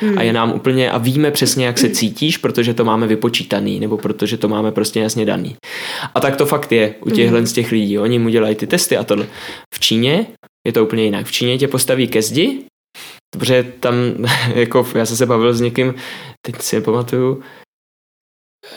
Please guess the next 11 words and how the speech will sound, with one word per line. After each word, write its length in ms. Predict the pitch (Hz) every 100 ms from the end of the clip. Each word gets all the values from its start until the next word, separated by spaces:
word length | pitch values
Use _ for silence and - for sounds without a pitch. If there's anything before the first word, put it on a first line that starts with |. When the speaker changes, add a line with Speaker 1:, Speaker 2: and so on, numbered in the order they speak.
| -
Speaker 2:
no 140 | 123
vím, 200 | 113 143
že 240 | 151 147 95
na, 300 | 110 107 110 -
na, 300 | 113 110 104
v 40 | 107
Holandsku 580 | 117 139 147 - 165
je 140 | 170 160
nějaká 360 | 151 147 156
učitelka 760 | 147 139 143 147 147 151 147 143
Číňanka 760 | - 127 123 127 131 139 160